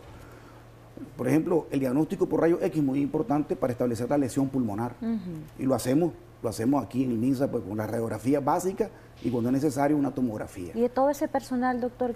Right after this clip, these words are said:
Speaker 2: a, a, a qué porcentaje se le ha dado estas
Speaker 1: Todos los
Speaker 2: capacitaciones, estas
Speaker 1: hospitales,
Speaker 2: orientaciones?
Speaker 1: si, si, si yo, si yo te dijera, eh, fueron cinco mil quinientos, te puedo decir, porque lo hemos hecho en cada hospital, en cada centro de salud, lo hemos hecho en línea.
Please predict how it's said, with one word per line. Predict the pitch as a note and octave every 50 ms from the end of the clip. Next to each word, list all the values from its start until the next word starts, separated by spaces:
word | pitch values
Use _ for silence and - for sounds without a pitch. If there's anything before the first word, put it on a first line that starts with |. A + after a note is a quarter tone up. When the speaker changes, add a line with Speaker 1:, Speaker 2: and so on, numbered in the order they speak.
| -
Speaker 2:
a, | - G#3 G#3 -
a, | - G3 - G#3+
a |
qué | - - A3+ A3
porcentaje | - C#4 - - B3 A3+ A3 - B3+ A3+ A#3+ B3
se | A#3 - A3+
le | G#3 G#3+ G#3
ha | G#3
dado | G#3 G#3 G#3+
estas | G#3+ G#3 - G#3 G3 - - G3 -
Speaker 1:
Todos | G3+ F3+ F3+ G#3+ A3+ A3+ A#3
los | A3+ G3+
Speaker 2:
capacitaciones, | B3+ B3+ B3 A#3+
estas | - - - G#3+
Speaker 1:
hospitales, | F3 E3+
Speaker 2:
orientaciones? | F#3 F3+ F#3 F#3+ F#3+ - - G#3 F#3+ F3+ F3
Speaker 1:
si, | - D#3+ -
si, | - F3 G3+ D3+
si | - F3 F3
yo, | F3+ A3+ B3 B3+ B3+ B3+ -
si | - - F#3 F3+
yo | G3 A#3 B3 B3 A#3 A#3 A3+ - - - - - - - - -
te | F3 F#3
dijera, | F#3+ F#3 G#3 G3+ D3 A#2+ G#2+ - - - - - -
eh, | - D#3 D#3
fueron | D3+ - F3 F#3+ G3+ G#3+ G#3+ G3+ F#3+ - - -
cinco | - E3+ F#3 E3 - D#3+
mil | E3 F#3 F#3+
quinientos, | F#3+ F#3+ F3+ F3 E3 - - B2+
te | - C3+
puedo | - - - - A3 A3 G#3+ G#3 G3+
decir, | - D#3 C3 - C3 A#2 G#2 - - -
porque | - B2 A2+ B2
lo | B2+ C#3+
hemos | D3 E3 F3 F3+
hecho | F3 - E3+ - - - - - - - - - - - -
en | D3 B2
cada | A#2 - D#3+ F3+
hospital, | F#3+ F#3 - - - - - A#2+ A2 G2 - - - - -
en | B2 A2+
cada | - C#3 C#3 D#3
centro | D3+ - E3+ D#3 D#3 D3+
de | D3 B2+
salud, | C3 A#2+ A#2 A2+ A2+ - - - -
lo | C#3 C3+
hemos | C#3 D3+ D3+ D#3 D3+
hecho | D3+ D3+
en | C#3+ C3+
línea. | C3 C3+ B2+ A#2+ A2 G2